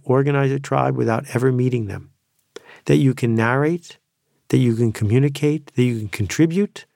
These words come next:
as often as you want. And the cost is nothing but our guts, our sweat, our tears, our care. That it's open. But too many of us think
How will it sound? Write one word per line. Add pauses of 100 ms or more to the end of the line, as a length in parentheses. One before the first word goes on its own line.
(500)
as
often
as
you
want. (680)
And
the
cost
is
nothing
but
our
guts, (340)
our
sweat, (380)
our
tears,
our
care. (1120)
That
it's
open. (960)
But
too
many
of
us
think